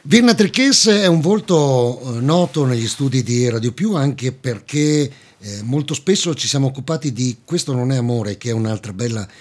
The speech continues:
iniziativa della, della polizia. Eh, Virna, relazioni con il pubblico.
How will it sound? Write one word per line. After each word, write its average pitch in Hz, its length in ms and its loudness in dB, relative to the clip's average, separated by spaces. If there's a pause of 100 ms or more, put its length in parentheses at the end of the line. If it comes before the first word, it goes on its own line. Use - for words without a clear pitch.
(220)
iniziativa 117 720 -4
della, 98 560 -8
della 101 220 -10
polizia. 98 520 -12 (400)
Eh, 104 720 -10
Virna, 202 480 -2
relazioni 185 540 -4
con 117 180 -8
il 110 100 -8
pubblico. 87 500 -18